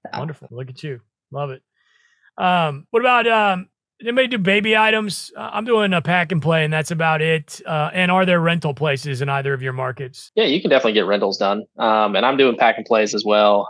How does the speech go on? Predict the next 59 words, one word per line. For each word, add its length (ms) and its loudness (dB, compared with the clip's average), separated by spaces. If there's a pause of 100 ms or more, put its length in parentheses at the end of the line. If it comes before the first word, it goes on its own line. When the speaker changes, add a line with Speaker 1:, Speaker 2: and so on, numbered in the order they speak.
Speaker 3:
Um, 520 0
I 120 2
also 320 2
provide, 480 2
like, 360 2
I 40 -6
mean, 240 -6
just 220 -4
the 160 2
silverware 640 4
and 120 -2
stuff 200 -2
like 160 2
that 420 4
for, 100 -4
like, 300 0 (160)
kids' 220 -4
sippy 240 -4
cups 300 2
and 80 -4
stuff 120 -2
like 100 4
that. 60 4
It's 140 2
so 140 4
cheap. 420 -2
Like, 220 -2
we 160 -8
just 280 -8 (440)
put 80 -4
it 40 -2
in 120 0
there 100 0
if 100 -4
we 100 0
got 140 2
space 280 2
for 240 2
it. 160 0
And 160 -4
so, 320 2
Speaker 2:
Goldfish 420 4
Speaker 3:
um, 60 0
they're 100 4
Speaker 2:
holders? 200 4 (100)
Speaker 3:
definitely 240 0 (260)
goldfish 380 2
holders. 360 2
<laughs> 40 -20
That's 120 -6
right. 180 0
Speaker 2:
My 140 -2
whole 120 4
Speaker 3:
All 80 4
the 60 0
Speaker 2:
life 220 2
Speaker 3:
fun 120 2
Speaker 2:
is 80 -4
Speaker 3:
stuff. 40 -12